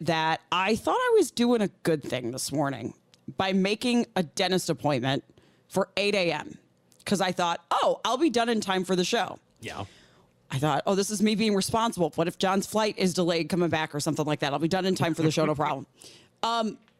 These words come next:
Speaker 1: what I forgot about is that when you get four fillings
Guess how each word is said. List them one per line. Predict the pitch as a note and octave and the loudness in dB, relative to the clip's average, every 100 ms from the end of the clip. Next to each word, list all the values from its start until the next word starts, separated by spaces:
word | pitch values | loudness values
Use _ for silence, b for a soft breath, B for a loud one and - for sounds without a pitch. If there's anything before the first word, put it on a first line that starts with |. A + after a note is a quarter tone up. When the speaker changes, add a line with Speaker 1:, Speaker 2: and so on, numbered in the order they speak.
| - | -2
Speaker 1:
what | A#3 | 0
I | B3+ | 2
forgot | C4 C4 G#3 A#3 B3 | 0 0 0 2 2
about | C4+ G#3 F3 F3 E3+ - | 2 2 2 2 2 2
is | F3 C#3 | 0 2
that | D#3+ D#3+ E3 | 2 2 2
when | F3 F#3 | 0 2
you | F3+ | 0
get | C#3 F#3+ F#3+ G3 _ _ _ | 0 0 0 -2 _ _ _
four | - - G#3 A3 A#3+ | -14 0 4 4 2
fillings | - - C4+ G#3+ D3 D3 F3+ - - | -4 0 2 2 2 2 2 0 -10